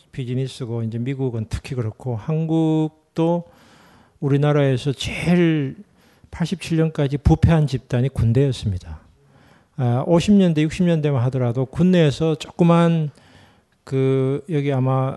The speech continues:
남성분들은 군대 갔다 오신 분들은 아실 텐데 보급이라든지 이런 쪽에 제 사과입니다. 군대에서. 그쪽에 한 사람들은 군대 직업군인들 같은 경우에는 몇 년만 일하면은 집 한 채씩 생긴다고 할 정도로,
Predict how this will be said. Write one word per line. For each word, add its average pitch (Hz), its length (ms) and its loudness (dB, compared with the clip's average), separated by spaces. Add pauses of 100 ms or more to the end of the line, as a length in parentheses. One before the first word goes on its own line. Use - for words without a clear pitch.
(120)
남성분들은 135 720 -2
군대 120 240 -2
갔다 127 240 -4
오신 123 220 -4
분들은 120 340 -4
아실 117 220 -6
텐데 110 520 -6
보급이라든지 135 800 2
이런 147 220 -4
쪽에 123 600 -4
제 - 120 -8
사과입니다. 139 1120 -6
군대에서. 110 560 -2 (400)
그쪽에 170 320 0
한 143 160 4
사람들은 139 640 0 (420)
군대 147 1300 2
직업군인들 143 580 2
같은 127 280 0
경우에는 120 520 0
몇 156 120 8
년만 180 340 6
일하면은 135 580 -2
집 - 160 2
한 165 100 6
채씩 123 460 -2
생긴다고 110 500 -4
할 107 100 -2
정도로, 110 540 -4